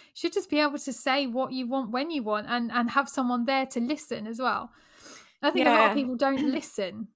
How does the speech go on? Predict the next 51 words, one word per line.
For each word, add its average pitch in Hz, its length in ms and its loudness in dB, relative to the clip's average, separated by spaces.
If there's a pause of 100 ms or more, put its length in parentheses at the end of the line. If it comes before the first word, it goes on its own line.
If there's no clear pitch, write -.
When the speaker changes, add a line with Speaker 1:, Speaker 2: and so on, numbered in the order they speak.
(100)
Speaker 1:
either. 233 480 0
Speaker 2:
No. 220 220 8
Speaker 1:
It's 208 320 2
Speaker 2:
And 269 120 8
I - 40 10
Speaker 1:
hard - 20 6
to 262 60 0
Speaker 2:
think, 339 200 -2
Speaker 1:
find 240 140 -2
Speaker 2:
you 311 60 4
know, 262 80 8
Speaker 1:
someone. 220 140 8
Speaker 2:
the 240 80 8
benefit 277 560 2
to 240 120 -6
em-, 220 260 2
into 202 300 -2
employers, 202 800 4
if 214 140 0
they're 190 100 6
listening 208 460 0
to 180 140 -10
this, 208 380 2
is, 226 240 2 (240)
Speaker 1:
<laughs> - 460 -2
Speaker 2:
is, 240 400 6
you 254 120 0
know, 226 140 8
employers, 226 640 4
I 226 40 0
mean, 214 160 2
and, 208 160 2
and 214 180 -2
you 214 100 0
said 208 220 -4
at 185 60 -2
the - 80 -8
beginning, 214 440 2 (280)
their 240 160 6
focus 240 840 0 (120)
is 214 180 6
always 202 640 4
the - 80 -12
bottom 190 380 -6
line. 180 520 0
You 202 100 -2
know, 185 100 2
their 196 120 4
focus 208 600 2
is, 190 400 0 (420)
uh, 190 60 4